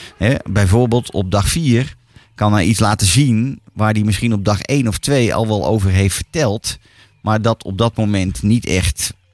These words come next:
zichtbaar meegemaakt wordt. Je verblijf wordt een stuk rustiger, waardoor jij als gast ook veel meer relaxed bent,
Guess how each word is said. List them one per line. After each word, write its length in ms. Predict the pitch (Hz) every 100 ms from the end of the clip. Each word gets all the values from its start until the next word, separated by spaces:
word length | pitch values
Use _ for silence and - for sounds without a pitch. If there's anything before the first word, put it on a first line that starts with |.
| _
zichtbaar 800 | 92 87 123 160 - 120 101 98 -
meegemaakt 640 | 104 107 92 95 80 80
wordt. 320 | 78 58 - - - - - - - - -
Je 300 | - 120 117
verblijf 420 | 120 123 127 131 120
wordt 340 | 135 131 -
een 100 | -
stuk 260 | 113 - 127
rustiger, 760 | 107 104 131 135 147 107 87 76
waardoor 280 | 87 101 104
jij 180 | 98 98
als 100 | 95
gast 380 | 107 92 -
ook 220 | 98 98 _
veel 460 | 87 82 107 123 123
meer 260 | 107 107
relaxed 500 | 92 95 98 104 -
bent, 420 | 87 95 98 -